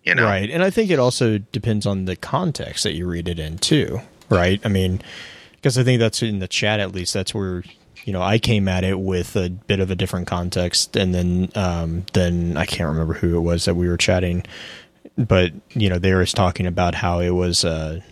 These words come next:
Speaker 2: a warning and how they were talking about domination. And it was like, well, and I read it as kind of, it was an indication of knowledge. Like, this is, this is how small everything is and how easily knowledgeable something is. And, you know,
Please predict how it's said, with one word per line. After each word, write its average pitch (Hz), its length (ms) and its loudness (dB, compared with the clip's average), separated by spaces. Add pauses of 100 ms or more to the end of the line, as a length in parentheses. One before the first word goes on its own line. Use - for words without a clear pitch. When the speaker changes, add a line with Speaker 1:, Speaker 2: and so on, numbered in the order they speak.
(120)
Speaker 2:
a 110 100 -2
warning 95 580 4
and 87 160 -4
how 90 220 -2
they 90 160 -2
were 87 160 -2
talking 92 360 0
about 87 280 -2
domination. 92 800 0 (440)
And 113 120 0
it 104 40 0
was 98 220 0
like, 92 260 -2
well, 101 480 0
and 98 100 -4
I 113 120 4
read 104 260 2
it 98 120 0
as 90 540 -2
kind 90 240 -4
of, 87 380 -4
it 113 100 -4
was 92 140 0
an 98 120 0
indication 95 540 0
of 85 120 -4
knowledge. 90 640 -2 (560)
Like, 90 280 0
this 104 200 4
is, 101 220 -2
this 120 300 0
is 113 160 0
how 110 180 2
small 107 960 0
everything 98 480 -2
is 90 560 0
and 98 160 0
how 98 200 2
easily 95 480 0
knowledgeable 90 1000 0
something 90 400 0
is. 87 180 0
And, 92 240 0
you 104 60 2
know, 98 180 2